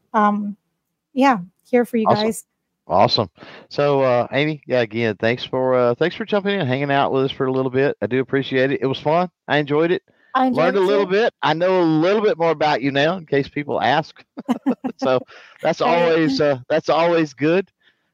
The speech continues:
Speaker 2: And, uh, yeah, I guess next stop, I guess we'll probably see you at shot Show, right?
Speaker 1: Yes, I, Dave and I will both be there.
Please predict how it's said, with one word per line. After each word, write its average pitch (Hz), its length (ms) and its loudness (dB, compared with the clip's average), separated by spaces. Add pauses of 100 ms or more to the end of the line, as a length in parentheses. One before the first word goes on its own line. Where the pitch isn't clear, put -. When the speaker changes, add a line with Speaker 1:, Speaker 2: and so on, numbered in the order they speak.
(120)
Speaker 2:
And, 123 340 0
uh, 107 340 2 (460)
yeah, 165 160 0
I 131 60 0
guess 135 380 -2
next 131 240 -2
stop, 139 360 -2
I 131 100 0
guess 131 220 -4
we'll 143 120 -6
probably 143 400 0
see - 400 -4
you 143 240 0
at 135 100 -4
shot - 480 -2
Show, 92 460 0
right? 82 220 0
Speaker 1:
Yes, 254 260 0
I, 254 240 -2 (100)
Dave 269 260 0
and 302 120 0
I 285 100 2
will 285 140 4
both 254 240 -2
be 233 100 -6
there. 226 300 -8